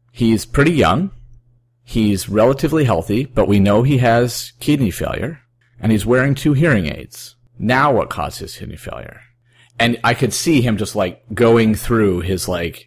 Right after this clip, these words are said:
files from med school. Like, "Okay, we've studied this, we've studied this. It's gotta be something weird, gotta be something rare. What is it? What is it?" And he went, "Oh, Alport syndrome." And I was shocked. And of course, his teacher was very proud. He was like, "Good. From now on,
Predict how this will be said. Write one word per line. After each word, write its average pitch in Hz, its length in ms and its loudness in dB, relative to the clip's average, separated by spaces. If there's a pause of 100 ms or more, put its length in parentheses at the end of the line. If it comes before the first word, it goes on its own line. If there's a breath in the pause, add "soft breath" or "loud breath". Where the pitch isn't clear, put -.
files 95 520 2
from 95 180 -2
med 90 220 0
school. 78 440 -8
Like, 85 200 -6
"Okay, 92 200 -6
we've 85 140 -4
studied 107 280 0
this, 107 180 -2
we've 101 100 -4
studied 98 260 -2
this. 90 180 -6
It's - 100 -14
gotta 98 180 0
be 95 80 -2
something 95 320 -4
weird, 90 220 -2
gotta 95 160 -2
be 95 100 -2
something 95 300 -4
rare. 87 200 -2
What 92 180 -2
is 92 100 -6
it? 92 100 -6
What 90 140 -4
is 87 120 -6
it?" 85 200 -10 (300 loud breath)
And 101 100 -4
he 104 60 -2
went, 101 240 -4 (440)
"Oh, 160 180 2
Alport 180 400 0
syndrome." 82 440 -10 (320)
And 120 240 2
I 175 560 2
was 107 520 -2 (100)
shocked. - 840 -4 (120)
And 113 180 2
of - 120 -8
course, 104 220 -2
his 98 80 -8
teacher - 240 -2
was 101 100 0
very 82 160 -2
proud. 113 300 0
He 98 60 -2
was 87 100 -6
like, 90 220 -8
"Good. 87 440 -4
From 107 160 -4
now 123 240 2
on, 92 460 0